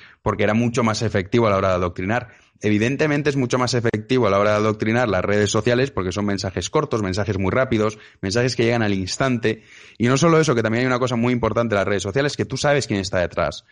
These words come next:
Es decir, el que ve un programa de televisión y dice, "Esta es la audiencia", pues bueno, vale, X personas, de X lugares, pero no sabe nada más.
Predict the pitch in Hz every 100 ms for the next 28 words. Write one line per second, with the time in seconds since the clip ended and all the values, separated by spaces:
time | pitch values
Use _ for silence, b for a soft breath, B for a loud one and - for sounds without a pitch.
0 | B B B 113 117 107 - _ _ -
1 | 110 110 - 110 104 104 101 92 123 147
2 | 147 143 131 131 113 139 131 113 123 131
3 | 120 117 135 120 120 120 - _ _ _
4 | - 95 98 82 92 - 95 80 - -
5 | 131 117 113 101 - 85 82 - - b
6 | b b 104 135 131 113 98 90 80 78
7 | - - 110 123 123 98 90 90 76 -